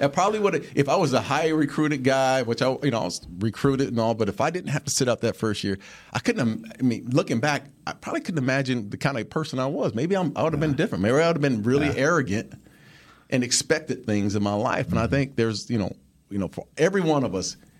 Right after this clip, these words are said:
Speaker 1: and my story is not that bad. I hon-, I know that 'cause there's so many people that have, you know, stories in their lives that,
Speaker 2: Mm-hmm.
Speaker 1: you know, are quadruple worse than what I've gone through. But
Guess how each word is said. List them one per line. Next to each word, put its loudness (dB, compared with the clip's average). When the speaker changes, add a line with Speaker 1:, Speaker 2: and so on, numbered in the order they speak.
Speaker 1:
and 0
my 4
story 2
is -2
not -2
that -2
bad. 0
I -2
hon-, -2
I -2
know 2
that -4
'cause -4
there's 2
so 0
many 2
people -2
that 0
have, 0
you -8
know, -2
stories 0
in 0
their 2
lives 0
that, -4
Speaker 2:
Mm-hmm. -10
Speaker 1:
you 0
know, -2
are -6
quadruple 0
worse -2
than 0
what 2
I've 0
gone 0
through. -2
But 0